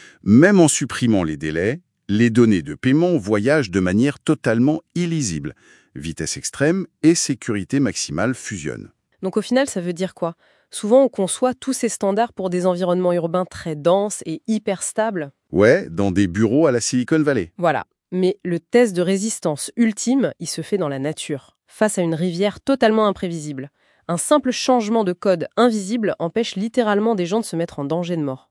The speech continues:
Speaker 1: Si on prend un peu de recul, ça montre que l'infrastructure web moderne accepte enfin qu'elle doit s'adapter au chaos du monde physique et non l'inverse.
Speaker 2: Ce qui amène à une réflexion assez vertigineuse pour clore ce deep dive.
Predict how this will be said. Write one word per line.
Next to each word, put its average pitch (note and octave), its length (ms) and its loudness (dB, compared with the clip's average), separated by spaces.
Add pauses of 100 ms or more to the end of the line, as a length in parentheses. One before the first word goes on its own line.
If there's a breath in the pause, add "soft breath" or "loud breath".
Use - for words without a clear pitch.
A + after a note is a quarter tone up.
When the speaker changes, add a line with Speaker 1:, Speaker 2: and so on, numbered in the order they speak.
(120)
Speaker 1:
Si - 240 0
on B2 100 6
prend C3 320 2
un G#2+ 80 4
peu G3+ 220 -2
de E3+ 60 -2
recul, A2+ 560 -2 (280)
ça - 220 0
montre C3+ 340 6
que G2+ 360 2
l'infrastructure G#2 960 -2
web D2+ 340 -2
moderne F#2 580 0 (340 soft breath)
accepte - 520 -2
enfin C3+ 540 2 (340 soft breath)
qu'elle F#2+ 220 0
doit F2 180 0
s'adapter A#2+ 840 -2 (120)
au G2 100 -4
chaos A#2 380 0
du F2+ 100 -4
monde F#2 200 0
physique G2 540 -4
et F2 140 -2
non A2 260 4
l'inverse. D#2 720 -4
Speaker 2:
Ce - 160 -14
qui F3+ 180 -2
amène F3+ 300 2
à D3+ 80 0
une C#3+ 120 -2
réflexion D3+ 680 -8
assez C3+ 380 -8
vertigineuse G#3+ 1120 0 (100)
pour D3 180 -10
clore C#3+ 300 -4
ce - 140 -12
deep B2 240 -10
dive. E3+ 400 -2